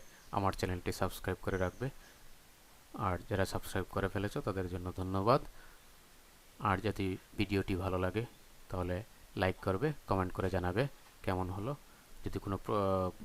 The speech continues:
উম, যদি তোমাদের কোনো প্রশ্ন থাকে, তাহলে কমেন্ট বক্সে আমাকে কমেন্ট করে জানাবে, আমি তোমাদের উত্তর দেব। আমি আবারও বলছি, আমার চ্যানেলটি সাবস্ক্রাইব করবে, আমার ভিডিওগুলো দেখবে।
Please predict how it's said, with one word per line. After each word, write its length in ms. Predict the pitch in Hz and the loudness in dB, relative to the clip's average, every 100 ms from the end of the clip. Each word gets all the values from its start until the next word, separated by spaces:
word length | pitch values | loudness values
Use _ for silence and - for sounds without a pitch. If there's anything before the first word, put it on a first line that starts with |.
| 95 | -10
উম, 380 | 104 95 98 101 | -8 -6 -6 -4
যদি 140 | 98 | -4
তোমাদের 340 | 98 104 98 101 | 0 2 2 2
কোনো 180 | 104 95 | 0 0
প্রশ্ন 280 | 101 - | 0 0
থাকে, 260 | 110 101 127 | 0 0 0
তাহলে 220 | - 92 | 0 -2
কমেন্ট 340 | - 92 92 95 | 0 -2 -2 -4
বক্সে 240 | - 98 | -2 0
আমাকে 260 | 90 87 92 | 0 0 -2
কমেন্ট 300 | 92 90 87 | -2 -2 -2
করে 180 | 92 | -2
জানাবে, 300 | 90 87 90 | 0 -2 0
আমি 180 | 123 90 | 0 -2
তোমাদের 320 | 87 87 87 | -4 -6 -6
উত্তর 220 | 85 - 92 | -6 -6 0
দেব। 240 | - 160 - - - - - - | 2 2 0 -12 -18 -20 -10 -4
আমি 180 | 98 | 2
আবারও 300 | 92 95 110 | 6 8 10
বলছি, 380 | 117 113 - 180 - - | 10 6 4 0 0 -4
আমার 220 | - 98 | 0 0
চ্যানেলটি 400 | 92 98 92 - | 2 0 0 -2
সাবস্ক্রাইব 460 | 92 92 - - 101 - | -2 -2 -2 0 2 4
করবে, 280 | 117 147 170 - - - - - - - - - | 6 8 6 0 -20 -20 -20 -20 -20 -20 -20 -8
আমার 240 | 101 92 90 | -2 0 2
ভিডিওগুলো 460 | 95 - 92 90 | 0 0 0 -2
দেখবে। 360 | 90 87 - | -2 -2 -2